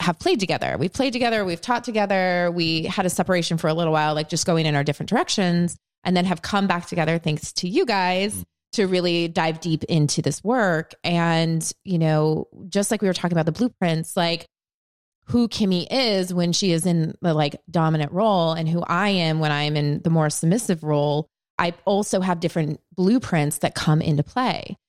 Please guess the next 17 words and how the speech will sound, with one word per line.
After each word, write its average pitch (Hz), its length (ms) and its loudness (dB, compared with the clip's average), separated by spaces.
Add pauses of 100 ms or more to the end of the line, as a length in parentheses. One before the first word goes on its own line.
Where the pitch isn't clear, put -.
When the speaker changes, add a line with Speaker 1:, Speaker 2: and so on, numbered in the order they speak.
(280)
Speaker 1:
Because 214 640 0
my 190 260 2
natural 170 480 0
blueprint 185 540 0
is 160 340 -2 (100)
a 160 220 2
sensual 156 800 0
and 160 100 0
I'm 151 80 2
a 151 40 4
super 190 320 0
high 170 200 0
energetic, 151 540 0 (100)
energetic 165 340 -2
as 151 180 -6
well, 175 520 0 (300)
the 202 140 2